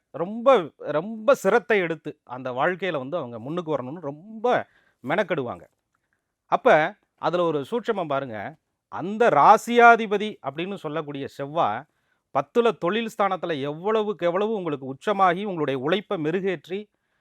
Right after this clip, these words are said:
நீங்க வந்து மேல வர்றதுக்கு முயற்சி பண்றீங்களோ, அப்படியே ராசிக்கு நாலாம் இடத்துல நீச்சம் அடைவார். மேஷ ராசிக்கு நாலாம் இடத்துல வந்து செவ்வாய் நீச்சம் அடைவார்.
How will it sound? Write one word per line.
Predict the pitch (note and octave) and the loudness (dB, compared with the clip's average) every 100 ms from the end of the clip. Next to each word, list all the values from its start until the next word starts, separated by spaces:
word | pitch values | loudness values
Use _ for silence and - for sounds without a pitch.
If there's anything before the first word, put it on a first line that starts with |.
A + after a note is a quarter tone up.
| _ | _
நீங்க | F#3 G3+ C#3 | -6 -4 -4
வந்து | F3+ G3 | -2 -2
மேல | D#3 G3 F#3+ | 2 4 4
வர்றதுக்கு | D#3+ D#3 C3 | 2 -4 -6
முயற்சி | C#3+ E3+ - | -6 -6 -8
பண்றீங்களோ, | C3+ A2 G2+ G2 G#2 A2+ _ _ _ _ | -12 -12 -16 -12 -10 -10 _ _ _ _
அப்படியே | A2 - D3+ D#3 D#3 E3+ G3+ | -12 -10 -8 -6 -4 -2 0
ராசிக்கு | C#3+ C#3+ D#3 C#3+ | 0 -2 -8 -10
நாலாம் | A#2+ C3 D3 B2+ | -6 -6 -6 -8
இடத்துல | A#2 C3 | -12 -12
நீச்சம் | B2+ C#3 C3 G#2 | -12 -12 -14 -16
அடைவார். | D#2+ - _ _ - | -20 -20 _ _ -6
மேஷ | A#2 A3 A#3 | 0 2 4
ராசிக்கு | G3 F3+ F3 E3+ | 4 4 2 -2
நாலாம் | F3 F3+ G#3 | 4 6 4
இடத்துல | G3 E3+ D3+ | 2 -4 -4
வந்து | B2+ C#3 B3 | -6 -8 -6
செவ்வாய் | E3+ D#3+ D#3+ | -4 -2 -2
நீச்சம் | E3 E3 A#2+ | -6 -8 -10
அடைவார். | G2+ | -14